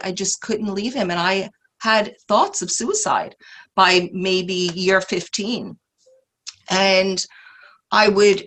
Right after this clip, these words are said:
watch Oprah, uh, many, many days that I couldn't get out of bed until I watched Oprah. She was my personal development, my first personal development, you know, uh, and I'd read books. And during the day, I would be productive.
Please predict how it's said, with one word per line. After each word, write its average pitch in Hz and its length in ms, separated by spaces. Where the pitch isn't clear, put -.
watch 170 460
Oprah, 320 460
uh, 175 380
many, 190 280
many 190 260
days 196 400
that 180 120
I 175 80
couldn't 185 260
get 185 120
out 175 180
of 170 80
bed 175 180
until 175 260
I 165 120
watched 165 340
Oprah. 170 340
She 196 220
was 202 300
my 185 440
personal 196 380
development, 165 560
my 143 120
first 156 340
personal 160 340
development, 156 640
you 165 100
know, 147 240
uh, 147 260
and 165 100
I'd 165 200
read 170 280
books. 262 500
And 170 240
during 185 300
the 190 120
day, 208 600
I 170 440
would 175 500
be 202 100
productive. 214 880